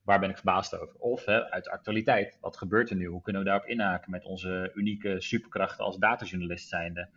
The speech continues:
Ehm, of gewoon kijken naar het buitenland. Wat gebeurt er in de Verenigde Staten? Wat doen dataredacties daar? En kunnen wij diezelfde methode ook weer naar Nederland halen? Eigenlijk een beetje hetzelfde wat natuurlijk ook bij A D op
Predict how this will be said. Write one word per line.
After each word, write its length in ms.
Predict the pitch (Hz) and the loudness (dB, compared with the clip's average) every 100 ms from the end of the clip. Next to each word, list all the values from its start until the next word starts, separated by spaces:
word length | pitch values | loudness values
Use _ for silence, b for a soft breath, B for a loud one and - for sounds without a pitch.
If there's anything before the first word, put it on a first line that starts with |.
| B B B _ _ | B B B _ _
Ehm, 480 | 104 98 98 98 101 - | 4 6 6 4 0 -4
of 120 | 127 | -4
gewoon 160 | - 120 | 2 6
kijken 180 | 123 127 | 6 6
naar 100 | 117 | 4
het 100 | 104 | 6
buitenland. 500 | 143 110 87 85 - | 6 4 -4 -4 -4
Wat 180 | 101 104 | -4 -2
gebeurt 280 | - 110 110 | 2 4 4
er 60 | |
in 60 | 107 | 0
de 80 | 107 | 0
Verenigde 360 | 110 107 104 | 0 -2 -4
Staten? 440 | 104 113 117 117 87 | -6 0 0 0 -2
Wat 180 | 101 98 | -2 0
doen 180 | 104 | 0
dataredacties 960 | 95 107 110 101 95 107 98 110 - 92 | 2 0 0 -6 -6 -10 -2 -2 -2 2
daar? 360 | 107 90 113 - b b _ _ | 4 4 0 -8 b b _ _
En 100 | 101 | -4
kunnen 200 | 120 113 | 2 6
wij 100 | 113 | 6
diezelfde 440 | 117 104 120 127 104 | 4 4 2 2 2
methode 600 | 92 - 110 139 143 - | 2 2 0 0 -2 -2
ook 220 | 120 - | -4 0
weer 240 | 110 110 | 2 4
naar 160 | 110 107 | 4 4
Nederland 460 | 107 123 117 92 | 6 6 6 2
halen? 260 | - 85 85 | -2 -6 -4
Eigenlijk 180 | 123 - | -4 2
een 60 | |
beetje 160 | 120 120 | 2 2
hetzelfde 340 | - 120 117 | 2 2 2
wat 120 | 113 101 | 0 -4
natuurlijk 340 | 104 110 98 | -4 -8 -4
ook 160 | 95 101 | -2 0
bij 100 | 120 | 0
A 20 | |
D 40 | |
op 100 | 110 | 0